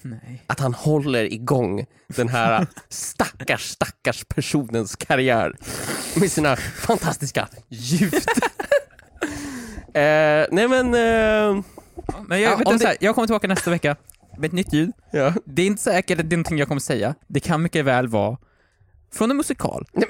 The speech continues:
Speaker 2: men
Speaker 1: Kanske till och med Les Misérables igen. Vem
Speaker 2: Ja.
Speaker 1: vet? Vi får se.
Speaker 2: Ja. Ja, nej, men det ska bli jättespännande.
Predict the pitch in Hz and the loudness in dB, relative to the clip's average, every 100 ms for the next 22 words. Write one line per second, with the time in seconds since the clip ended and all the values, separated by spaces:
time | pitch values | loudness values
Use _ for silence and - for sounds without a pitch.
0 | 185 233 254 - 453 330 208 185 - - | -2 0 2 4 4 4 2 0 -2 -12
1 | _ - - 196 - 196 - 185 151 160 | _ -8 0 0 2 -2 2 0 0 0
2 | 196 196 - - 156 143 113 110 - - | 0 -2 -6 -2 0 2 0 -2 -10 -20
3 | _ 165 160 160 - 117 - _ 123 110 | _ -2 -2 -4 -4 -6 -8 _ -2 -2
4 | 107 139 _ - _ _ 120 202 233 214 | -2 -8 _ -20 _ _ 0 2 2 2
5 | 202 208 247 214 196 - 214 196 110 | 0 0 0 0 -2 -2 0 0 0